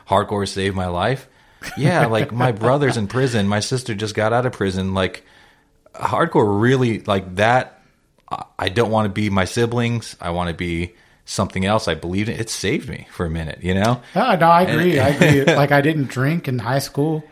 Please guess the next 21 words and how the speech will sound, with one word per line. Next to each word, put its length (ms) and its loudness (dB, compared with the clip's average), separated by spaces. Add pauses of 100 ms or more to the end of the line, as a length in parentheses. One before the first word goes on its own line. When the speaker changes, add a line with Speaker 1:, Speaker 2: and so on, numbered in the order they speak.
Speaker 1:
Yeah. 260 0
Speaker 2:
I 60 0
did 140 6
other 200 6
bad 320 -6
shit, 260 -6
like 200 -6 (240)
breaking 320 -4
shit 160 -2
and 120 -4
fighting, 420 -2
you 80 -2
know, 260 0
but 200 -2
Speaker 1:
We, 180 0 (140)
lots 280 2
of 80 2
that. 400 0
Speaker 2:
And, 420 2 (260)
I 140 2
mean 600 0